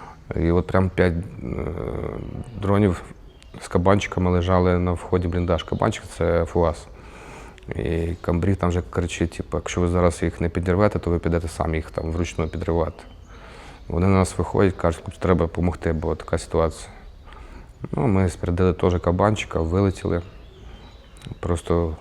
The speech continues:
ми не зайшли на ураження в ці дрони, а у нас були інші свої плати ініціації, які на той час працювали, слава Богу.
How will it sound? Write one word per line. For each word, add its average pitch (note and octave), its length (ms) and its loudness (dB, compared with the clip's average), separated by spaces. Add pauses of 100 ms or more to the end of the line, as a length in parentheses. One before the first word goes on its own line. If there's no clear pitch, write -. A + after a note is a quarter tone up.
(160)
ми F2+ 260 4
не F2 520 2
зайшли F2+ 320 4
на G2 160 4 (100)
ураження E2 840 2 (340)
в - 60 -18
ці - 180 -2
дрони, E2 340 0 (520)
а D#2+ 320 0 (260)
у - 40 -6
нас F2 260 2
були F#2 200 4
інші C#3+ 260 2
свої A2+ 280 0
плати G#2 280 2
ініціації, F#2 520 0
які F2 340 -2
на F2 80 -2
той E2+ 120 -2
час E2+ 180 0
працювали, F2 480 0 (160)
слава F2+ 160 4
Богу. E2+ 340 0